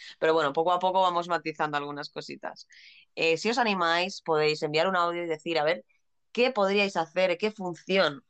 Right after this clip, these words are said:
podríais desempeñar en el barco? Tenemos psicólogos, bailarinas, cantantes, cocineros,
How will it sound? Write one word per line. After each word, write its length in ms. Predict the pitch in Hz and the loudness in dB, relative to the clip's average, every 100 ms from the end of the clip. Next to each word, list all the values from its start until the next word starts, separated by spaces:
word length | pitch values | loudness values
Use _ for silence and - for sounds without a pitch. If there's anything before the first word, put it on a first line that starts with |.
| _ - | _ -4
podríais 360 | 160 151 156 160 | 2 4 4 0
desempeñar 500 | 160 160 151 143 139 | -2 -2 0 0 0
en 80 | 139 | -2
el 120 | 131 | -2
barco? 400 | 131 - - - | -6 -6 -8 -6
Tenemos 520 | 156 151 139 139 - _ _ _ _ | -2 -2 -2 -4 -10 _ _ _ _
psicólogos, 1000 | - 180 180 185 175 175 170 175 175 - _ - | -6 -4 0 2 4 4 4 2 0 -10 _ -6
bailarinas, 1000 | 143 139 175 202 190 185 185 185 - - _ _ - | -2 2 2 2 0 0 0 -2 -6 -18 _ _ -6
cantantes, 800 | 151 151 185 175 165 170 170 - | -4 0 -2 -2 0 2 2 0
cocineros, 1040 | 151 156 175 180 175 175 170 170 - - | -6 -4 -2 2 2 4 4 2 -2 -12